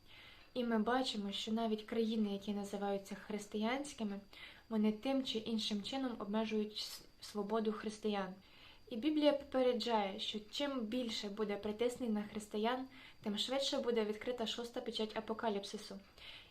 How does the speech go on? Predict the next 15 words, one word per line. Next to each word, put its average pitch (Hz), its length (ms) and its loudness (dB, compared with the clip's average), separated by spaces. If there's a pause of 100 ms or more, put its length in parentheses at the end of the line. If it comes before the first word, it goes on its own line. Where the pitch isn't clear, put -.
І 226 80 0
ми 247 220 4
сьогодні 226 520 2
живемо 214 420 0
в 202 220 -4
Україні, 214 640 -2
яка 202 220 -4
є 196 200 -2
одною 220 480 0
з - 260 -12 (300)
вільних 226 560 0
країн 220 480 -2 (480)
для 214 120 0
проповіді 226 600 2
Євангелія. 202 680 2